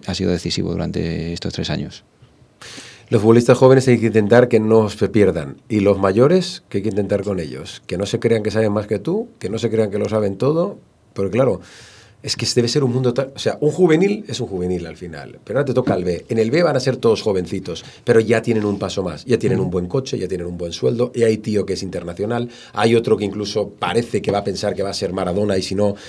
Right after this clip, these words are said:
Speaker 2: eh, Maradona igual le va a limpiar las botas. ¿Eso cómo se maneja? ¿Cómo lo piensas manejar?
Speaker 1: Y primero tienen que s-, eh, sentir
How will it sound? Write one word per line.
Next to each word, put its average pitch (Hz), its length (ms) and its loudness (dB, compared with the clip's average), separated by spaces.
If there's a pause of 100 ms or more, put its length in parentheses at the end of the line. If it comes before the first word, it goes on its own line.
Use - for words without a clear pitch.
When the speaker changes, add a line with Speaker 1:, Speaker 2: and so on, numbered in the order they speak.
(340)
Speaker 2:
eh, 104 200 4
Maradona 101 400 6
igual 101 240 6
le 98 60 4
va 98 80 2
a - 20 0
limpiar 92 300 -2
las 87 160 0
botas. 127 440 2
¿Eso 135 280 -2
cómo 143 340 2
se 147 480 2
maneja? 147 540 -4
¿Cómo 107 160 0
lo 113 100 2
piensas 117 220 2
manejar? 147 400 0 (580)
Speaker 1:
Y 98 260 0
primero 123 260 8
tienen 147 240 10
que 127 80 10
s-, - 540 4
eh, 101 360 4
sentir 95 560 2